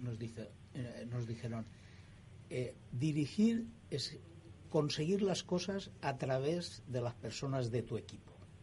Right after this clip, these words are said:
Entonces, este concepto que, como tú dices, al principio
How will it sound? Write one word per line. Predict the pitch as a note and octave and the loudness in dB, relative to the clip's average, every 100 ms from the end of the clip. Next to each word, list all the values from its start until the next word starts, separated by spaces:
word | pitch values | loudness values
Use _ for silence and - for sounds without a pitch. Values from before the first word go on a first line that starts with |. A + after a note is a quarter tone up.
| - - - - - - | -18 -18 -18 -16 -16 -14
Entonces, | - F#3+ G#3+ | 2 4 6
este | G3+ - A3 A3 | 6 8 8 8
concepto | F#3+ E3+ - F#3 - E3+ E3 | 6 6 6 2 2 -2 0
que, | B2 A2+ | -4 -4
como | B2 B2 | -2 0
tú | A#2+ | 0
dices, | C#3 C#3 A2+ - - | 0 0 -4 -6 -4
al | B2 | -4
principio | A#2 A#2 - F3+ C3+ F#2 | -2 0 2 2 0 -4